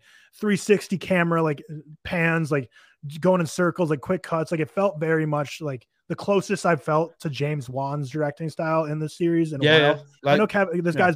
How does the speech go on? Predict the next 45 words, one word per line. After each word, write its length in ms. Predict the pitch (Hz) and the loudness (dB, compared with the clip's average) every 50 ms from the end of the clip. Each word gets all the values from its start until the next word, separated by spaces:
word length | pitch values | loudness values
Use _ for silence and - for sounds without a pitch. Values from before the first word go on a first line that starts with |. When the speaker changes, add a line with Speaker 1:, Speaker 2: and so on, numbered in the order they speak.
| 147 151 | 4 4
Speaker 2:
I 60 | 156 | 2
agree 20 | |
Speaker 1:
directed 160 | 156 - 165 | 2 2 0
Speaker 2:
with 0 | |
Speaker 1:
a 80 | 147 113 | -2 0
Speaker 2:
that. 0 | |
Speaker 1:
couple 220 | 165 151 156 147 139 | 0 2 2 2 0
of 40 | 135 | 0
other 140 | 135 143 160 | 0 0 0
ones, 220 | 160 175 180 170 151 | 0 0 -2 -2 -2
which 140 | 151 - | -4 -4
actually, 300 | 185 196 220 - - 262 | -4 -6 -6 -4 -2 0
like, 180 | 233 185 143 - _ _ _ _ _ _ _ _ - | 0 0 -2 -4 _ _ _ _ _ _ _ _ -8
Saw 260 | - - 196 185 185 | -2 2 4 4 4
Six, 400 | - - - 160 175 175 - - | 2 0 -2 -2 -2 -2 -4 -2
low-key, 440 | 151 147 151 147 - - 156 156 156 | 0 0 0 0 -2 -2 0 0 0
like, 140 | 147 139 127 | 0 0 -2
who, 380 | 151 147 135 139 147 165 165 | -2 -2 0 0 0 0 0
who 80 | 139 143 | -2 -4
this 160 | 135 139 131 | -4 -4 -2
guy 140 | - 151 139 | -2 0 0
also 180 | 139 135 - | 0 0 -2
directed, 460 | 156 147 151 151 147 - 170 170 170 165 _ _ _ _ _ _ _ _ | -2 0 0 0 0 0 -2 -6 -6 -6 _ _ _ _ _ _ _ _
was 380 | - 160 170 175 185 208 208 175 | -2 2 4 4 4 4 2 0
kind 220 | - - 190 175 | -2 -2 -2 0
of 60 | 175 175 | 2 0
like 80 | 170 151 | 0 0
a 40 | |
shining 420 | - - - 156 151 156 160 160 151 | -2 -2 -2 -2 0 0 0 0 0
light. 240 | 147 139 147 151 - | 2 2 0 0 -2
It, 180 | 131 151 160 156 | -4 -6 -4 -2
like, 120 | 160 165 | -2 -2
it's 60 | 165 - | 0 0
still 120 | 240 202 | -2 -2
two 140 | - - 190 | 0 0 0
and 100 | 175 147 | 4 6
a 20 | |
half 100 | 147 165 | 8 8
Speaker 2:
I 20 | 175 | 8
like 140 | 165 135 | 8 6
Speaker 1:
for 40 | - | 4
me, 180 | 180 180 190 196 | 0 0 -2 0
Speaker 2:
Saw 60 | 170 | 0
Speaker 1:
but, 120 | 165 165 | 0 -2
Speaker 2:
Six. 260 | - - - - - | -2 -4 -14 -20 -20